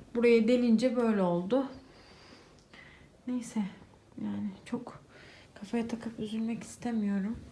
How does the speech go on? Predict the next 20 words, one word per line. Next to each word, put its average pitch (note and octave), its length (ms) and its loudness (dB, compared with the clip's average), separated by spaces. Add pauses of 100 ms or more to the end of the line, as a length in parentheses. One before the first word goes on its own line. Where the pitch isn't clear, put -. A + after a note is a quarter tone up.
(1400)
Çünkü - 420 -4 (380)
gerçekten G#3 520 2
gerek F#3+ 400 0
yok - 280 -6
yani. F#3+ 380 -2 (480)
Şimdi A3+ 300 -2
kendime A3 500 -2
bir G#3+ 100 -10
kahve G#3+ 420 -2
yapacağım. G#3 460 -2 (800)
Ee, G3+ 340 2
bu G#3 80 4
olumsuz A3 600 4
enerjiyi G3+ 600 2
atmaya G3 360 0
çalışacağım F#3+ 420 -2
üstüme. F#3+ 380 -10 (840)
Su - 200 -8
sesi B3+ 360 0
eşliğinde G#3 880 0